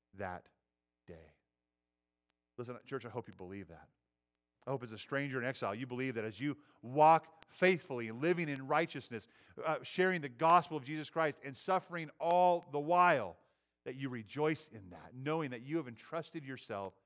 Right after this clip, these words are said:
to the only one in the universe that can actually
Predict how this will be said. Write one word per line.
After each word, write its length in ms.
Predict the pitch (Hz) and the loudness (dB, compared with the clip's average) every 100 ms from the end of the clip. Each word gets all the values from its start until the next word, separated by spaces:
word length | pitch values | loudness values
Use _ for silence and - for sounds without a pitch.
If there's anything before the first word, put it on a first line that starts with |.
| _ _ _ _ _ _ _ _ | _ _ _ _ _ _ _ _
to 60 | 131 | -12
the 140 | 131 139 | -12 -8
only 360 | 147 165 165 | -6 -6 -6
one 280 | 143 156 156 | -6 -6 -6
in 60 | 143 | -8
the 120 | 135 | -10
universe 680 | 143 180 156 92 - - - _ _ _ _ _ _ - | -4 -2 -2 -6 -14 -18 -20 _ _ _ _ _ _ -10
that 140 | 120 | -8
can 100 | 123 | -6
actually 420 | 123 131 - 123 | -8 -8 -10 -12